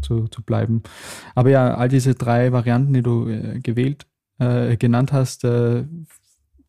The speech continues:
sind synthetische Stimme, ähm, die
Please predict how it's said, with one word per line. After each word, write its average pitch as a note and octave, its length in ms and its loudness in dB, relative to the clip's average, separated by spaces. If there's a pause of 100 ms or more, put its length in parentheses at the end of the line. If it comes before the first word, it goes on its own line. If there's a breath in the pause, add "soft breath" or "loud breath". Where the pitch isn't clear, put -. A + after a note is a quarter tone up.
(140)
sind C3 440 0 (320)
synthetische C3+ 720 0
Stimme, F3+ 420 0 (720 loud breath)
ähm, A#2+ 460 0 (160)
die B2+ 320 0